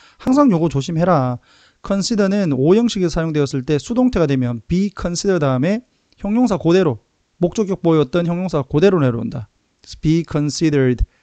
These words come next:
형용사 뭐만 상태로 고려되다. 됐지? 그래서 고려,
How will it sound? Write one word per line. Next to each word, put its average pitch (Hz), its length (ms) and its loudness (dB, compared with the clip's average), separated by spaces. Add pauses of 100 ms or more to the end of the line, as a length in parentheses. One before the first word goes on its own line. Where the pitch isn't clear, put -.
(140)
형용사 131 540 -2
뭐만 123 320 -2
상태로 117 360 -6
고려되다. 117 540 -8 (1120)
됐지? 143 240 -6 (340)
그래서 - 180 -16 (120)
고려, 139 440 2